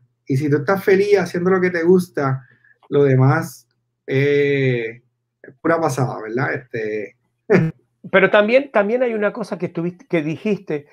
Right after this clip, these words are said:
Speaker 2: que es verdad. La tecnología hace que tú puedas estar haciendo una animación aquí para un cliente en cualquier lugar del mundo, ¿o no?
Speaker 1: Sí, sí, sí, sí, en cualquier lugar del mundo. Hemos
Speaker 2: Ya.
Speaker 1: tenido,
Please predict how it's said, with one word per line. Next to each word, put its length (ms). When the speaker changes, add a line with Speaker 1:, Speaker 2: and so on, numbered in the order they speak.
Speaker 2:
que 140
es 80
verdad. 400
La 160
tecnología 560
hace 200
que 80
tú 160
puedas 260
estar 240
haciendo 300
una 120
animación 420
aquí 300
para 180
un 140
cliente 1040
en 60
cualquier 300
lugar 220
del 100
mundo, 400
¿o 120
no? 100
Speaker 1:
Sí, 260
sí, 240
sí, 260
sí, 320
en 120
cualquier 320
lugar 260
del 120
mundo. 320
Hemos 200
Speaker 2:
Ya. 120
Speaker 1:
tenido, 300